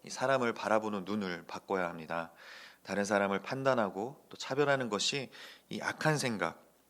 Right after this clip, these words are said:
하나님의 자리에 앉는 그 교만한 생각이라는 것을, 어, 기억하시면서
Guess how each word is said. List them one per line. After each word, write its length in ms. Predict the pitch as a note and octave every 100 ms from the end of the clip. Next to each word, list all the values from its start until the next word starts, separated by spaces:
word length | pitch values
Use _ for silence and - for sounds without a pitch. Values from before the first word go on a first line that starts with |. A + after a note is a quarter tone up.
| -
하나님의 420 | E3+ F#3 F3 E3
자리에 280 | B2 A#2+ A#2+
앉는 340 | F2+ G#2+ G#2
그 120 | G2+ -
교만한 420 | - A#2 C3+ C3
생각이라는 600 | B2 B2+ B2 A2 G#2+ G2+
것을, 480 | F#2+ - G2+ G#2 G2 - - -
어, 80 | -
기억하시면서 960 | - A2 A#2 - G#2 - F2 D#2+ A2+ G#2+